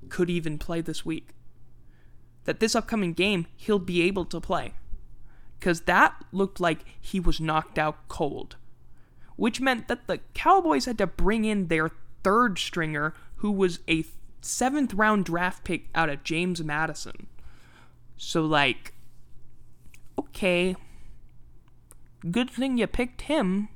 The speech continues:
I guess. I didn't watch the game. I don't know if he did very well. They lost twenty-five to three, so I'm gonna assume he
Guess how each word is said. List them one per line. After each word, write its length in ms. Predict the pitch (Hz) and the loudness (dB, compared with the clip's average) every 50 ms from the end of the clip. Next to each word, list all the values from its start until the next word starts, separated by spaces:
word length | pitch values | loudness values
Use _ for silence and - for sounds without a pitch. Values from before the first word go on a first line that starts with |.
| - - - | -8 -4 -2
I 140 | - 160 160 | 0 0 0
guess. 540 | 156 156 165 190 277 294 - - - - - - - - - - - - - - - - - - - - - - - - - - - - - - - - - - - - - | 2 2 4 4 4 2 0 -4 -8 -10 -12 -16 -16 -12 -12 -12 -12 -12 -12 -12 -12 -12 -12 -14 -14 -16 -16 -16 -14 -14 -12 -14 -14 -14 -16 -16 -16 -14 -14 -14 -12 0 0
I 80 | 170 170 | 2 2
didn't 260 | 165 165 160 - 151 | 4 2 0 -2 -2
watch 260 | 151 147 147 - - | -2 -2 -2 -2 -6
the 80 | - 143 | -6 -4
game. 280 | - 139 139 143 147 | -2 -2 -2 -2 -2
I 40 | 156 | -2
don't 180 | 160 160 156 160 | -2 -2 -2 -2
know 140 | 156 156 | -2 -2
if 100 | 156 151 | -2 -4
he 80 | - 156 | -6 -6
did 220 | 147 147 147 - | -6 -4 -4 -4
very 200 | 160 151 147 151 | -2 -2 -2 -2
well. 380 | 147 156 160 151 151 151 - - - - | -2 -2 -2 -2 -2 -4 -6 -10 -6 -2
They 100 | 160 165 | 0 2
lost 260 | 170 180 180 - - | 2 2 0 0 0
twenty-five 460 | - 233 233 220 208 - 208 190 - | 0 0 0 2 2 2 2 2 2
to 60 | 185 | -2
three, 260 | - - 208 185 165 | -2 2 2 4 4
so 140 | 165 - 180 | 2 2 -2
I'm 120 | 165 170 170 | -2 -2 -2
gonna 180 | 165 165 160 | -2 -2 -2
assume 400 | 160 160 - - 165 160 160 160 - - - - - | -4 -4 -4 -4 -4 -4 -4 -6 -8 -10 -12 -12 -12
he 80 | - | -12